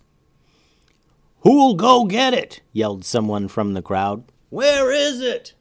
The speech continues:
yelled someone else. "Quiet down," said the leader. "This is the most powerful magical artifact we've ever heard of. For many years,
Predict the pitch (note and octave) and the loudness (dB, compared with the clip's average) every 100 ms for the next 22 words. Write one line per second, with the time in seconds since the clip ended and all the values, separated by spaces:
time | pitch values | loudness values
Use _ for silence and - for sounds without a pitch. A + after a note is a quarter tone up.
0 | _ _ _ G2+ G2 F#2 - F#2+ F#2+ F#2+ | _ _ _ -6 -6 -6 -8 -6 -6 -6
1 | G2+ A2+ - _ _ _ _ _ _ _ | -6 -8 -12 _ _ _ _ _ _ _
2 | _ - C3 D#3 G#3 A#3 C#3 D#3+ D3 C#3 | _ -8 0 2 2 0 0 2 4 2
3 | D3+ A3 A3 _ _ - - F#2 F#2 F2+ | 0 -4 -6 _ _ -10 -6 -4 -4 -6
4 | F2+ F#2+ G#2+ _ _ _ _ _ _ _ | -6 -8 -10 _ _ _ _ _ _ _
5 | _ _ - E3+ F#3+ - D#3 E3+ D#3 E3 | _ _ -2 0 0 -4 0 0 2 4
6 | E3 D3 - - D#3+ F3 E3+ D3+ E3 F3 | 4 4 -4 2 6 6 4 2 2 2
7 | D3 D3 D#3+ D#3 - - - D#3 D3+ C3 | 2 0 0 0 0 2 4 4 4 -2
8 | C#3+ C#3+ - - _ _ C3 E3+ D3 - | -2 -2 -4 -16 _ _ 4 4 4 0
9 | E3+ E3 D3+ D#3 D#3 C3 F2 D2 - _ | 2 4 4 6 6 4 -2 -10 -18 _
10 | _ _ _ _ _ _ _ - D#3 D#3+ | _ _ _ _ _ _ _ -4 0 2
11 | F3+ F3+ E3+ E3 E3 D3 | 4 6 6 6 4 0